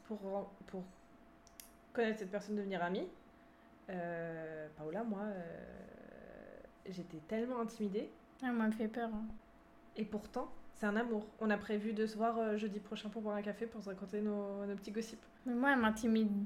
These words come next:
Speaker 2: trop.
Speaker 1: Mais moi, j'avais tellement peur quand elle est venue chez moi pour voir le film.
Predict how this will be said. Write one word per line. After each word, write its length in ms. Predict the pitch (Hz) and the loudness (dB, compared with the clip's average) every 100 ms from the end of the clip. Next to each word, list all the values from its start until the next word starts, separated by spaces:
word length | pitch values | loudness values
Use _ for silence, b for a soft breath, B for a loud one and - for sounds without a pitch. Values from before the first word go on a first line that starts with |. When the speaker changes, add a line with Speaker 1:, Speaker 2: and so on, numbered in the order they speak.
| - | -2
Speaker 2:
trop. 360 | - 285 285 285 - - - - B B B | 0 6 6 4 -6 -20 -20 -20 B B B
Speaker 1:
Mais 140 | 208 | 4
moi, 200 | 190 202 | 4 2
j'avais 300 | 226 208 175 | 2 4 4
tellement 320 | 165 196 208 196 | 2 0 0 0
peur 240 | 226 233 - | 0 -2 -2
quand 100 | 196 | 0
elle 80 | 175 | 0
est 60 | |
venue 320 | 175 185 220 | 0 0 0
chez 240 | 277 - 262 | 0 -2 0
moi 280 | 254 254 - - - - - - - - - - - - - - | 0 0 -4 -16 -20 -20 -20 -20 -20 -20 -20 -20 -20 -20 -20 -8
pour 140 | 233 | 0
voir 180 | 208 226 | 6 6
le 80 | 233 | 6
film. 300 | - 269 | 0 -4